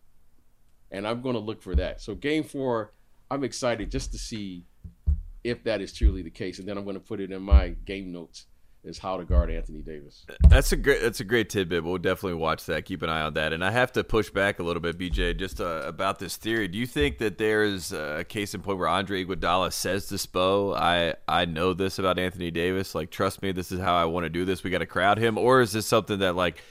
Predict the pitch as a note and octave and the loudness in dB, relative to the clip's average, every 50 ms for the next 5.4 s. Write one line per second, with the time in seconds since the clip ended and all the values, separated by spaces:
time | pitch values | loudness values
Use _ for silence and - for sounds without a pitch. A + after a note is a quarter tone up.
0 | - - - - - G2 G2+ G#2 G2+ G2+ - - - - A2 A#2 A#2 F2+ G#2+ G#2+ | -20 -20 -20 -6 -4 -2 0 2 0 0 -2 -6 0 2 4 4 6 6 4 2
1 | - - - A#2+ B2+ B2+ - - - A#2 A2 A#2 A#2 A2+ G#2 G2+ G#2 G#2 G#2 E2+ | 0 2 4 4 4 4 2 0 2 2 2 2 2 0 2 2 2 2 2 0
2 | - A2 G#2 A#2 - - A#2+ A2+ G#2 A2 G2+ F2+ G#2+ A2 A2+ G#2+ G#2 F#2+ A#2 A2+ | 0 0 0 0 2 0 -2 0 2 0 0 2 2 2 2 2 2 2 2 2
3 | A2 G#2+ - - A#2 G#2 B2 A#2 G#2 A2 G#2+ G#2 G#2+ A2 G#2+ F2+ A2 A#2 A#2 G#2+ | 4 4 2 0 0 0 0 -2 0 0 2 2 2 2 2 2 4 4 4 4
4 | F2+ - G#2+ A2+ G2 - B2 G#2+ G#2+ G2+ F2+ - - G2 G#2+ A#2 E3 F#3 F3+ A#2 | 2 0 -2 -4 0 2 4 4 4 2 0 0 2 2 2 2 2 4 4 6
5 | A#2 A#2 - F3+ - A2 G#2+ G#2+ | 6 6 6 4 4 2 -4 -8